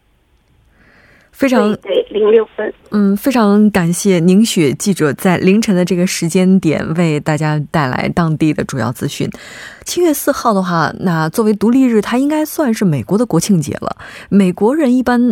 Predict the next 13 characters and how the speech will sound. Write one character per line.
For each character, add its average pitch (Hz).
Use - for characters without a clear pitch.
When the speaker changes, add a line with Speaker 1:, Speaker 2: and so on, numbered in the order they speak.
Speaker 1:
在 196
这 311
个 175
日 175
子 -
会 165
怎 -
么 147
去 180
度 185
过 -
呢？ 117
Speaker 2:
嗯， 240